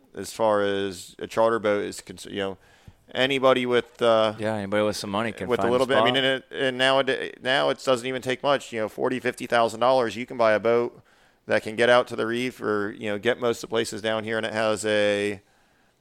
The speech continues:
Speaker 1: chart plotter, uh, bottom machine, and it's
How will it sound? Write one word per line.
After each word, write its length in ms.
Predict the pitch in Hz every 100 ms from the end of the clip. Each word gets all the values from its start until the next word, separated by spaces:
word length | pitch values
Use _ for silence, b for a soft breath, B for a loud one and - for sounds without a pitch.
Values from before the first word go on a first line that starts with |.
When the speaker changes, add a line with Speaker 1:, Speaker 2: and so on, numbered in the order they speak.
| _ -
Speaker 1:
chart 300 | 107 110 -
plotter, 560 | 110 110 127 135 - -
uh, 800 | 107 101 98 98 101 98 98 - _ _ -
bottom 340 | 95 98 101
machine, 440 | 107 - 110 120 123
and 240 | 101 -
it's 380 | 101 95 -